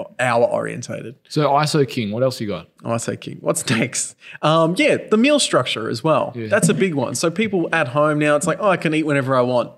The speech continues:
Speaker 1: And then they don't eat, or they're eating too frequently. It's actually still, it's the best time to get on top of having a structured meal plan.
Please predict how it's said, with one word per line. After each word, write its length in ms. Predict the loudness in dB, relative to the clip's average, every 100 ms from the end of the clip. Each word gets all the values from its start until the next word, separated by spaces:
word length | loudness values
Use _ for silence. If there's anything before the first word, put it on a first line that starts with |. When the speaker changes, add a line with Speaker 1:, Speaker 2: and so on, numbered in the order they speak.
| _
Speaker 1:
And 120 | -2
then 80 | 0
they 120 | 2
don't 260 | 2 2 0
eat, 300 | -2 -4 -10 _
or 120 | -2
they're 120 | 0
eating 180 | 2 0
too 160 | -2 -4
frequently. 680 | -2 -2 -2 -4 -4 -6 -10 _ _ -4
It's 280 | -4 -4 -4
actually 300 | -4 -2 0
still, 540 | -2 -2 -2 0 -4 -10 _
it's 140 | -6 -2
the 100 | -2
best 640 | -4 -8 -2 0 -2 -4
time 400 | -4 -2 -2 -2
to 80 | -2
get 120 | -2
on 140 | -4
top 240 | -4 -2 -2
of 120 | -4
having 260 | -6 -6 -8
a 80 |
structured 720 | -6 -8 -8 -4 -2 -2 -4 -4
meal 240 | -6 -6
plan. 380 | -8 -12 -14 -20